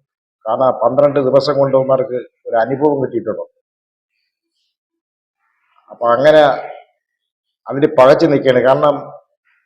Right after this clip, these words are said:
ഈ അബ്രഹാം ലിൻ-, ലിങ്കൻ എന്നൊക്കെ പറയുന്ന ആ ഈ കപ്പലിനുള്ളിൽ തന്നെ പത്തായിരം സൈനികരെങ്കിലും അതിനകത്തുണ്ടാവും.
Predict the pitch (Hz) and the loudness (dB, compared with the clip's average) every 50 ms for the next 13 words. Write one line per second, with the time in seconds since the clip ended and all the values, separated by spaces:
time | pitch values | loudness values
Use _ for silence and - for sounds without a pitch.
0 | _ _ _ _ _ _ _ _ _ _ _ _ _ _ _ _ _ _ _ 123 | _ _ _ _ _ _ _ _ _ _ _ _ _ _ _ _ _ _ _ -8
1 | 135 147 151 151 147 143 151 - 170 160 139 165 170 170 165 156 165 165 170 170 | -4 0 2 4 4 4 4 2 2 4 4 4 2 2 0 0 -2 -2 -2 -4
2 | - - - - 156 156 156 165 170 170 165 165 160 160 160 - 156 156 160 165 | -8 -14 -12 -8 -4 -2 2 2 2 2 2 2 2 2 2 4 4 4 4 4
3 | 156 156 151 143 135 - - - - - 135 143 151 151 151 147 139 139 135 - | 4 2 2 2 2 0 -6 -14 -12 -6 -2 0 0 2 2 0 0 -2 -4 -2
4 | - 165 151 151 147 135 135 147 147 147 147 135 135 131 123 117 110 - - _ | 0 0 0 0 0 -2 0 0 0 2 2 2 2 2 0 0 -2 -4 -8 _
5 | _ _ _ - - - - 151 151 151 151 156 151 156 143 - - _ _ _ | _ _ _ -20 -16 -8 -2 2 2 4 4 4 2 0 0 -2 -4 _ _ _
6 | _ _ _ _ _ _ - - 131 139 143 147 147 143 143 139 135 135 139 131 | _ _ _ _ _ _ -6 -2 -2 -2 0 0 0 0 0 0 0 -2 -2 -4
7 | 127 127 - - 131 123 120 120 117 - - 101 95 92 90 87 87 | -4 -6 -6 -8 -6 -4 -2 0 -2 -2 -4 -8 -8 -8 -10 -10 -10